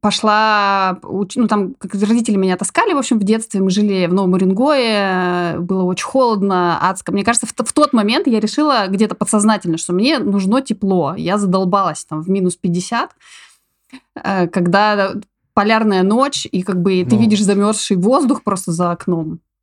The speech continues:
Speaker 2: Я вспомнил, где он на
Speaker 1: А.
Speaker 2: карте Нового Уренгоя. Я такой: «Еб твою мать».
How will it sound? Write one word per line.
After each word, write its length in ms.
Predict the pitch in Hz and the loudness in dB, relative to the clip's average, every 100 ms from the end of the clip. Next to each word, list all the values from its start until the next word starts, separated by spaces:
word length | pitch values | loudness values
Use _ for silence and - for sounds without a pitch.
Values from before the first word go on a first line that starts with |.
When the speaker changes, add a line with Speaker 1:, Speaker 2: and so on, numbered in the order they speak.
| - | -2
Speaker 2:
Я 100 | 117 | 0
вспомнил, 340 | 110 156 127 110 | 2 2 2 2
где 120 | 107 | 2
он 120 | 110 | 4
на 140 | 110 175 | 4 2
Speaker 1:
А. 40 | |
Speaker 2:
карте 240 | 117 98 95 | 2 0 0
Нового 280 | 92 85 | 2 2
Уренгоя. 340 | 82 80 82 80 | 0 0 -2 -2
Я 60 | 76 | -4
такой: 320 | - 80 76 71 - | -4 -2 -2 -4 -4
«Еб 200 | 113 73 - | -2 -2 -2
твою 260 | - 80 | -2 -2
мать». 320 | - - - | -4 -8 -12